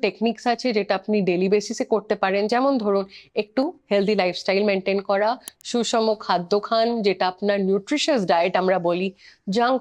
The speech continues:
ফুড, বাইরের খাবার অ্যাভয়েড করুন as much as possible, অ্যালকোহল বা সাবস্টেন্স এগুলো অ্যাভয়েড করুন, এবং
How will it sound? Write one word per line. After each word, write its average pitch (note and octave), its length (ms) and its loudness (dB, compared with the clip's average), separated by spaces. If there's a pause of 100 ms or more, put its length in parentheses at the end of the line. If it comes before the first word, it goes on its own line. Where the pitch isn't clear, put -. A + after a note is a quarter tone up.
ফুড, C4 220 0 (100)
বাইরের F#3+ 380 2
খাবার A3 300 4
অ্যাভয়েড F3+ 400 2
করুন A#3+ 240 2 (240)
as G3 60 -2 (100)
much G#3 200 0
as G#3 60 -4 (100)
possible, F#3+ 400 0 (500)
অ্যালকোহল C4+ 600 2
বা A#3+ 60 0 (100)
সাবস্টেন্স G#3+ 520 -2
এগুলো G3 240 0
অ্যাভয়েড F#3 320 2 (100)
করুন, B3 220 2 (460)
এবং C4+ 180 4